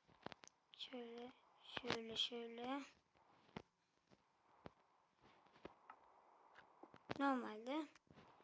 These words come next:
bir içine elmas koyacağım. Kaç tane? Burasını buna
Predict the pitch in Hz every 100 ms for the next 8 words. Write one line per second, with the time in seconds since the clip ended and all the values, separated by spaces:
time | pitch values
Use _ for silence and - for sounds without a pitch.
0 | - - - - - - - - - -
1 | - 254 - 277 269 - 254 269 285 -
2 | - 214 208 196 196 - - - - -
3 | 220 202 - 208 202 220 240 - _ _
4 | _ _ - - - - 50 - - -
5 | - - _ _ _ _ _ - - -
6 | - - - - - - - - - -
7 | - - - - - 254 247 240 - 233
8 | 226 240 240 240